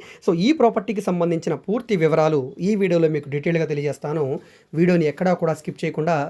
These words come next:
చివరి వరకు చూడండి. ఈ వీడియో మీకు నచ్చితే తప్పకుండా లైక్ చేయండి,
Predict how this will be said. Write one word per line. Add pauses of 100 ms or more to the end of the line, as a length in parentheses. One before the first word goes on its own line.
(140)
చివరి
వరకు
చూడండి. (440)
ఈ
వీడియో
మీకు
నచ్చితే (200)
తప్పకుండా (180)
లైక్
చేయండి,